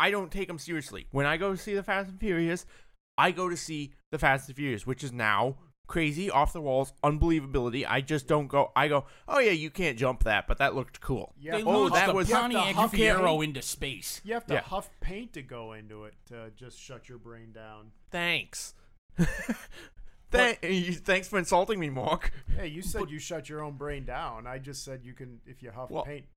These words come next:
Speaker 2: you
Speaker 1: no,
Speaker 2: can
Speaker 1: I
Speaker 2: huff
Speaker 1: said I, I don't believe it. I accept the unbelievability of it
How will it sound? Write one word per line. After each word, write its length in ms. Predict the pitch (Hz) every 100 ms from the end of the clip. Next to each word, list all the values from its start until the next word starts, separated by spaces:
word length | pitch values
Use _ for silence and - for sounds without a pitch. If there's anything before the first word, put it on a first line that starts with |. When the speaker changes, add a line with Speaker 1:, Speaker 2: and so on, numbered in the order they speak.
| _
Speaker 2:
you 40 |
Speaker 1:
no, 100 | 214 247
Speaker 2:
can 40 |
Speaker 1:
I 60 | 202
Speaker 2:
huff 40 | 214
Speaker 1:
said 180 | 240
I, 200 | 202 190 185
I 120 | -
don't 360 | 180 - 190 175
believe 540 | 175 160 196 - 160
it. 100 | 120 -
I 220 | 127 156 139 -
accept 520 | 156 - - 175 - 143
the 160 | 143
unbelievability 920 | 143 143 139 143 131 143 156 135 98
of 80 | 80
it 160 | 82